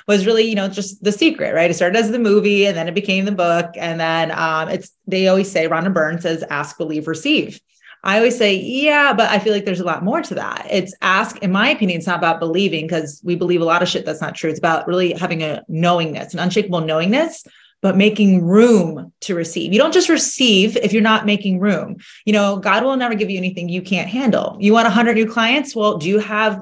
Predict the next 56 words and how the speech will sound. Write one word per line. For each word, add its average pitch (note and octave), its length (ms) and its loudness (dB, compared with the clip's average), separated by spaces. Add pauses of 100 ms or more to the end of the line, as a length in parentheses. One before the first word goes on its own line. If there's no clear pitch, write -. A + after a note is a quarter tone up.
the F#3+ 80 -6
policy A3 440 -2
set - 140 -2
up? D3+ 100 -4
Do F#3 100 -4
you G#3 60 0
have G#3 180 0
the G#3+ 60 -2
procedure G#3+ 400 -2
set F#3 160 0
up? D#3 100 -2
Do F#3 80 -4
you G#3+ 140 2
have A3 200 0
the, G#3+ 220 2 (180)
the G3 100 2
team A3+ 340 2
to G3+ 100 0
be G3+ 80 2
able F#3+ 140 2
to G3 100 -2
onboard? G3 540 2
Do G#3 100 -4
you G#3+ 100 -2
have A3 280 -4
the A3 40 -8
capacity G#3+ 720 -4 (140)
and F#3+ 220 4
the F#3+ 80 4
leadership A#3 560 4
ability G#3 500 2
to G3 120 -6
handle A3+ 280 -4
that? E3 160 0
'Cause G3 140 -4
if B3+ 120 -2
not, A#3+ 300 0
you're A3 120 6
gonna B3+ 320 0 (200)
waste G#3 320 2
your A3+ 80 0
reputation. F#3+ 560 0
It's D#3 140 -10
all F3+ 180 2
gonna F#3 160 -2
fall D#3+ 220 0
apart. E3 380 -2
You F#3+ 100 -2
have F#3+ 180 -6
to G#3+ 80 -2
create F3+ 480 -2 (240)
room. G#3 520 -2 (280)
And G3+ 140 4
that's D4 200 0
exactly A#3 340 0
why, A3 580 2